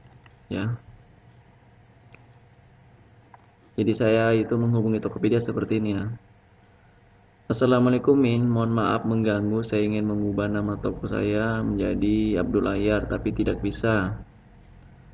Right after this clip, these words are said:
Terus dari tim Tokopedia Care ini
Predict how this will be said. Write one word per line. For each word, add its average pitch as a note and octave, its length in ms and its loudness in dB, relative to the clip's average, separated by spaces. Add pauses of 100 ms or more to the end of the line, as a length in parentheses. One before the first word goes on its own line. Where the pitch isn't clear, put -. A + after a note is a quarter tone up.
(220)
Terus A2+ 400 2
dari G2+ 240 0
tim G#2+ 320 -2
Tokopedia G2+ 560 0
Care A2+ 240 0
ini A#2+ 560 0